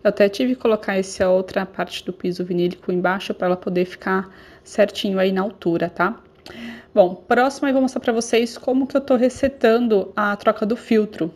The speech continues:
Então, eu seguro o turbo e o manual por dois segundos, ele vai piscar e depois ele vai apagar. Isso eu fiz depois que eu troquei o filtro, tá? Uma perguntinha que fizeram pra mim, então tô mostrando aí como é que faz.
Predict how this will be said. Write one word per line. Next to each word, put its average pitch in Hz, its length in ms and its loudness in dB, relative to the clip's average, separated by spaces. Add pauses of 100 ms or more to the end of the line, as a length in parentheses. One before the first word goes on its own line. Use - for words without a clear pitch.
(200)
Então, 190 160 2
eu 208 40 -4
seguro 202 640 2
o 226 140 -2
turbo 226 500 2
e 247 60 0
o 240 60 0
manual 214 400 -2
por 214 180 -4
dois 196 280 0
segundos, 202 580 -2
ele 190 120 -2
vai 190 200 -2
piscar - 680 -2 (440)
e 214 80 -2
depois 202 260 -4
ele 202 120 0
vai 196 240 0
apagar. 202 580 -2 (140)
Isso 190 160 -4
eu 190 40 -4
fiz 190 160 -2
depois 190 260 -2
que 202 60 -6
eu 190 40 -4
troquei 196 280 -4
o 202 40 -4
filtro, 180 360 0
tá? 185 180 -4
Uma 185 140 -4
perguntinha 185 680 -4
que - 120 -14
fizeram 180 380 2
pra 180 180 -2
mim, 180 260 -2 (400)
então 185 240 -4 (100)
tô - 100 -12
mostrando 180 340 -6
aí 180 60 -2
como 180 120 -8
é 180 80 -2
que - 80 -18
faz. - 420 -6